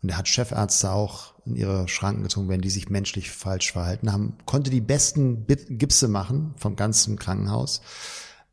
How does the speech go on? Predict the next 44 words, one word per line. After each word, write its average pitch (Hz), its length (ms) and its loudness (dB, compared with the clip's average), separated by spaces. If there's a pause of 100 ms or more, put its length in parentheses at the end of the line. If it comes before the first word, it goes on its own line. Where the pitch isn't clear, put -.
(160)
Und 113 200 2
das 113 120 0
ist 127 100 0
so, 120 160 2
was 107 160 2
ich 107 100 -4
damit 107 360 0
meine, 127 380 4
ist, - 540 2
ähm, 110 360 4
die 110 100 -2
Übertragung 110 600 0
für 110 180 -2
jeden 113 360 0
da 113 100 2
draußen, 101 420 0
der 98 260 2
vielleicht 92 500 -4
irgendwie 95 240 -2
meint, 98 320 0
er 107 80 -2
hätte 107 280 -2
ein 95 300 -4 (680)
Gänsefüßchen, 147 920 2
ich - 100 -4
sag 110 140 -4
das 107 140 0
ganz 110 160 -2
bewusst, - 240 -2
nicht 104 120 0
zu - 100 -2
anspruchsvollen 110 600 0
Job 101 300 2
oder 95 180 2
doch 95 160 0
einen 107 100 2
sehr 101 120 2
anspruchsvollen 104 460 0
Job, 104 180 0
aber 101 140 0
der 95 120 -2
vielleicht - 640 -6
hart 110 260 -2
ist. - 240 0